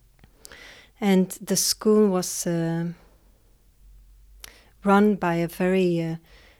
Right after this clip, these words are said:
uh, a very s-, strong and, um,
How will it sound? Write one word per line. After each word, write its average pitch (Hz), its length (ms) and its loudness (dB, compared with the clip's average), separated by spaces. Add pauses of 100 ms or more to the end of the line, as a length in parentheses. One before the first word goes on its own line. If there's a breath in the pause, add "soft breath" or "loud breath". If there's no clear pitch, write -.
(200 soft breath)
uh, 180 400 -10 (2000 soft breath)
a 214 80 -8
very 196 240 2
s-, - 280 -2 (180)
strong 214 800 0
and, 175 680 -2
um, 170 380 -2